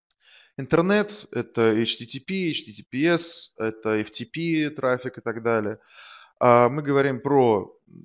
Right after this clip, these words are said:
запись на внешнее устройство, на, э,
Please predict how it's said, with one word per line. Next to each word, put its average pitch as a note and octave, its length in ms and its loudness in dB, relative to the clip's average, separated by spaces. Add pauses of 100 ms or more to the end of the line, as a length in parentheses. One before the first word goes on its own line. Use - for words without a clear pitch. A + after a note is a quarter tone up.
запись B2+ 400 0
на A#2 100 -4
внешнее A2+ 360 -8
устройство, C#3+ 800 -2
на, G#2+ 720 -4 (280)
э, F#2+ 440 -8